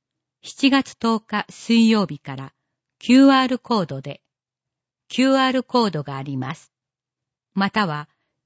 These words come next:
一式町公民館、中前楽器へ。第一部の演奏者を募集。申し込み期間、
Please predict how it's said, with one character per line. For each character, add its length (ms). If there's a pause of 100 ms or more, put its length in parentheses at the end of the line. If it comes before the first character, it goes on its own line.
一 120
式 380
町 240
公 240
民 240
館、 400 (320)
中 320
前 320
楽 160 (100)
器 220
へ。 180 (1800)
第 380
一 320
部 140
の 200 (100)
演 180
奏 260
者 300
を 120
募 200
集。 500 (1300)
申 180
し 160
込 140
み 140
期 160
間、 340